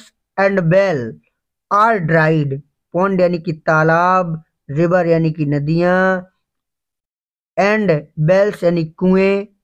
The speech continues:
are dried सूख गए हैं, तालाब, नदियाँ और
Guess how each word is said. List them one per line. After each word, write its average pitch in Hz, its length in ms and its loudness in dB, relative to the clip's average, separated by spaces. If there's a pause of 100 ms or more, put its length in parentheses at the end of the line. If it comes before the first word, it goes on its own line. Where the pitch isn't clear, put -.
(520)
are 220 280 2 (100)
dried 196 360 0
सूख 226 320 -4
गए 139 200 0
हैं, 123 160 -12 (1000)
तालाब, 185 600 0 (880)
नदियाँ 190 500 2 (540)
और 180 160 0